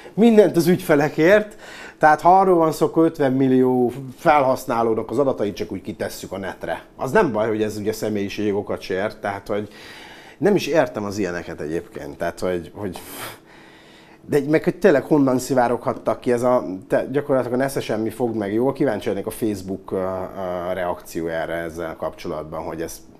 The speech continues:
hogy tudott ötven millió felhasználó adata ilyen módon kiszivárogni, és hogy jön itt képbe az Amazon, miért tároltak Amazonon adatokat, amikor vannak saját szervereik,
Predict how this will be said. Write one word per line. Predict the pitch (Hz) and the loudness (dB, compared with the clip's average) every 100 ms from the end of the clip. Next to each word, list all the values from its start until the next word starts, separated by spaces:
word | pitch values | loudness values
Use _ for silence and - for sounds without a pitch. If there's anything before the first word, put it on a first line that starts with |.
| - | -12
hogy | 101 - | -10 -10
tudott | 98 87 - | -8 -8 -8
ötven | 87 85 82 | -10 -10 -8
millió | 87 80 73 | -8 -8 -10
felhasználó | - 85 80 78 - 76 80 | -8 -8 -8 -12 -14 -10 -10
adata | 76 71 73 | -10 -10 -12
ilyen | 71 67 | -12 -12
módon | 76 73 78 | -14 -14 -14
kiszivárogni, | 85 - 107 104 104 92 | -14 -10 -4 -4 -4 -6
és | - | -4
hogy | 139 120 | -2 -2
jön | 92 | -4
itt | 82 | -6
képbe | - 101 82 78 - | -6 -6 -4 -6 -6
az | 73 - | -8 -2
Amazon, | 151 135 117 107 104 | 0 2 0 -2 -2
miért | 101 101 123 120 | -2 -2 -2 -2
tároltak | - 85 85 85 - - | -4 -4 -4 -8 -10 -4
Amazonon | 127 127 110 110 104 | -2 0 -2 -4 -6
adatokat, | 98 95 92 87 92 - - - - | -6 -8 -8 -8 -8 -8 -16 -18 -14
amikor | 98 92 | -10 -6
vannak | 92 80 | -6 -6
saját | - 120 113 - | -6 -2 -2 -4
szervereik, | - 92 87 90 87 | -6 -6 -6 -8 -8